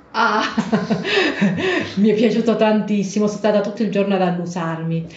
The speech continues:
Allora, eh, è diverso da, da Angel, però mantiene la stessa addiction ed è con la, tra, tra gli ingredienti c'è la rosa,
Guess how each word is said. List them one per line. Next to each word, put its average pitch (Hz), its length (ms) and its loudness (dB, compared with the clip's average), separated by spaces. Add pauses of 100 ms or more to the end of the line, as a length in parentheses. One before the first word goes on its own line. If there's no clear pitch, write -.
(280)
Allora, 170 680 0
eh, 165 480 -2
è 226 160 0
diverso 190 580 0
da, 170 840 -8
da 175 240 0
Angel, 165 760 -4 (340)
però 277 420 2
mantiene 240 500 0
la 190 120 0
stessa 208 340 -2
addiction 196 680 -2 (420)
ed 185 260 0
è 196 400 2
con 156 440 -4
la, 160 460 -8 (640)
tra, 170 360 -2
tra 196 140 2
gli 190 120 0
ingredienti 185 680 0
c'è 156 180 -6
la 170 120 -2
rosa, 185 600 -2